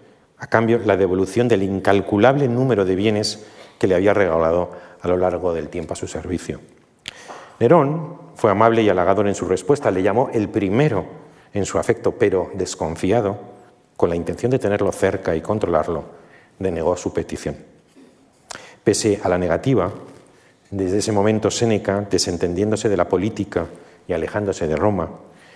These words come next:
dio principio a la etapa del retiro privado en sus distintas villas, y durante los tres años de vida que le quedaron,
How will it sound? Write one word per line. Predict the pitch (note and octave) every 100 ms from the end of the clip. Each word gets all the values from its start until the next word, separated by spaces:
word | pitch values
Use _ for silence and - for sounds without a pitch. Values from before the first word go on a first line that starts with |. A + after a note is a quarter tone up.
| - -
dio | G2+ B2
principio | B2+ C3 - C3+ - C3
a |
la | G#2
etapa | A2 - B2
del | G#2
retiro | F2 F#2+ A2 A2
privado | G2 F2 G2 F2 D#2+ - - - - _ -
en | F#2
sus | F#2
distintas | F2 - F#2 E2+ D#2+
villas, | F#2+ D#2+ D2 - - - - -
y | G#2+
durante | G#2+ G#2 G2+
los | G2 -
tres | B2+ C#3
años | C#3 A#2
de | G#2+
vida | A2 G2
que | -
le | G2
quedaron, | G#2+ G2+ F#2+ F#2